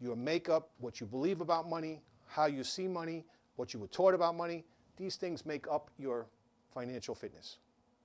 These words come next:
We're gonna give you information, sound information, not timely. You know, it's not information that'll be good today and bad tomorrow.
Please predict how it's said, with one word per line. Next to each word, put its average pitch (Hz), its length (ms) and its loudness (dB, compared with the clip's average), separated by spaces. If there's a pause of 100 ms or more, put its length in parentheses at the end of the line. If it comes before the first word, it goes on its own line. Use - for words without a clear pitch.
(300)
We're 185 120 -2
gonna 208 140 2
give 185 160 -2
you 190 160 2
information, 185 680 -2 (520)
sound 196 580 0
information, 143 580 -4
not 156 180 -6
timely. 165 680 -6 (480)
You 165 100 -2
know, 151 120 4
it's 127 140 -6
not 175 180 4
information 165 460 -2
that'll 151 80 -2
be 135 100 -6
good 156 220 0
today 160 340 0
and 123 100 -4
bad 151 260 -2
tomorrow. 143 540 -2